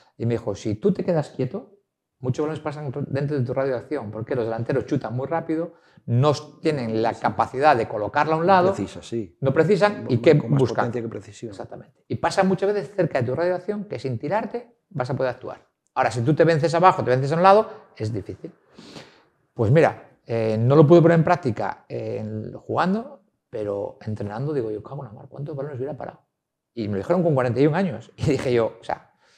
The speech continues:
Speaker 1: pinceladas que cada día aprendes,
Speaker 2: De
Speaker 1: por
Speaker 2: todo el
Speaker 1: supuesto.
Speaker 2: mundo, de todo el mundo se aprende, además, sí.
Speaker 1: Es que además, Luis, si el fútbol estuviera ya inventado todo, no estaríamos aquí.
Speaker 2: Sí,
Speaker 1: Tenemos
Speaker 2: sí.
Speaker 1: la quiniela hecha ya
Speaker 2: Está
Speaker 1: para
Speaker 2: claro,
Speaker 1: el
Speaker 2: ¿no?
Speaker 1: domingo.
Speaker 2: Y la, y la diferencia que hay del fútbol que se jugaba antes al que se juega ahora, que bueno, lo,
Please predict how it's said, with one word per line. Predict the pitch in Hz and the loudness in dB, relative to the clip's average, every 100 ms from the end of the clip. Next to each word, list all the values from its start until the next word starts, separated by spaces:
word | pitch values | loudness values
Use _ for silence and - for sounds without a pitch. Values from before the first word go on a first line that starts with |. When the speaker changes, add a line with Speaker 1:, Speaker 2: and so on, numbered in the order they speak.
| _ _ _ _ _ _ | _ _ _ _ _ _
Speaker 1:
pinceladas | 139 120 135 180 208 | 0 0 4 4 4
que | 170 | 0
cada | 165 170 | -2 -2
día | 185 | -2
aprendes, | 175 185 139 | -2 -2 -2
Speaker 2:
De | |
Speaker 1:
por | 117 | -4
Speaker 2:
todo | 113 | -2
el | 113 | -2
Speaker 1:
supuesto. | 104 98 | -4 -8
Speaker 2:
mundo, | 104 | -10
de | |
todo | 120 117 | -4 -2
el | |
mundo | 117 104 | 0 -2
se | 101 | -6
aprende, | 101 101 95 | -6 -8 -10
además, | 87 - | -14 -18
sí. | - | -14
Speaker 1:
Es | - | -6
que | - | 2
además, | 147 156 | 4 4
Luis, | 147 156 | 2 2
si | - 120 113 113 | 0 0 2 0
el | 110 104 | 0 -2
fútbol | 135 135 | -2 -2
estuviera | 135 139 135 | -2 -2 0
ya | |
inventado | 127 123 120 131 123 | -2 -4 -4 -4 -2
todo, | 147 123 185 _ _ _ _ _ _ | -2 -4 -8 _ _ _ _ _ _
no | 120 | -6
estaríamos | 170 175 123 | 0 0 0
aquí. | 104 214 - _ | -4 -4 -10 _
Speaker 2:
Sí, | 104 | -14
Speaker 1:
Tenemos | 95 139 | -12 -8
Speaker 2:
sí. | |
Speaker 1:
la | 151 | -6
quiniela | - 147 139 | -4 -6 -8
hecha | 143 135 | -8 -8
ya | 156 | -6
Speaker 2:
Está | 139 | -6
Speaker 1:
para | 131 127 | -6 -6
Speaker 2:
claro, | 123 | -2
Speaker 1:
el | 123 | 0
Speaker 2:
¿no? | |
Speaker 1:
domingo. | 131 - | 2 2
Speaker 2:
Y | 110 | 2
la, | 113 | 2
y | 110 | 0
la | 104 | 0
diferencia | 107 104 117 117 131 101 | 0 2 2 4 4 6
que | 123 | 6
hay | 127 - - - | 4 2 -10 -14
del | 127 104 | -8 -4
fútbol | 123 123 123 123 120 117 117 110 | -2 4 4 6 4 4 2 0
que | 110 | -4
se | 117 | -4
jugaba | 120 120 120 | -4 -4 -4
antes | 131 120 | -4 -6
al | 113 95 | -6 -6
que | 104 | -10
se | |
juega | 101 113 117 117 | -10 -8 -8 -6
ahora, | 131 | -6
que | 117 | -6
bueno, | 113 120 | -8 -8
lo, | 107 | -10